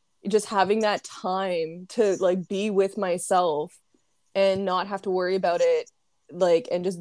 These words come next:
having the opportunity to give and just kinda connecting dots and being like, "Okay, you know what? Like, I worked really fucking hard to get here." Or, you know, like, I've always been a good person. Maybe I wasn't always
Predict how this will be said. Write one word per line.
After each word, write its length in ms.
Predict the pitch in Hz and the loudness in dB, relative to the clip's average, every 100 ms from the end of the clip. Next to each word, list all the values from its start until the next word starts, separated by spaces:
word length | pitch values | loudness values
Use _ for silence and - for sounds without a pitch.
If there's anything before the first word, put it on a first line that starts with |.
| - 180 | -10 -12
having 420 | 180 170 190 196 | -4 -2 -2 0
the 100 | 175 | 0
opportunity 540 | 170 185 185 175 175 170 | 0 -2 -6 -4 -2 -2
to 140 | 175 - _ _ _ _ _ _ _ _ _ _ - | -4 -8 _ _ _ _ _ _ _ _ _ _ -2
give 160 | 156 | 0
and 160 | 165 160 | 0 -2
just 160 | 165 - | -6 -6
kinda 220 | 170 165 | -8 -8
connecting 640 | - 170 151 - 175 165 | -4 -4 -2 -4 -4 -2
dots 420 | 160 180 170 - | 2 4 4 0
and 280 | 175 165 165 | -6 -4 -2
being 200 | 170 170 | -2 0
like, 180 | 160 165 | 0 0
"Okay, 240 | 170 208 | 0 0
you 140 | 196 170 | 2 2
know 140 | 175 | 2
what? 300 | 170 185 185 - _ _ - | 4 4 2 -4 _ _ -2
Like, 100 | 220 | 0
I 80 | 185 175 156 | 0 -4 2
worked 240 | 165 - | 2 2
really 240 | 160 160 180 | 0 0 0
fucking 320 | 151 156 170 | -2 -2 -4
hard 240 | 160 160 | -2 -2
to 60 | 165 | -2
get 220 | 151 190 | 0 0
here." 420 | 220 156 147 147 - - - - | 0 -2 -2 -4 -8 -20 -20 0
Or, 460 | 170 165 156 156 - - _ _ | 4 6 4 2 -2 -20 _ _
you 180 | 190 180 | -4 0
know, 220 | 170 175 - - | 2 2 -2 -2
like, 180 | 160 160 _ _ _ - | -2 -2 _ _ _ 0
I've 220 | 180 185 - _ - _ | 2 2 -2 _ -20 _
always 120 | 196 | -8
been 180 | 185 190 | -6 -6
a 40 | 185 | -8
good 80 | - _ - - | -14 _ -20 -10
person. 380 | 196 202 - | -8 -6 -8
Maybe 280 | 165 202 214 | -6 -4 -2
I 260 | 170 175 - - - | -2 -2 -6 -12 -12
wasn't 140 | 185 | -6
always 280 | 208 180 170 | -4 -4 -6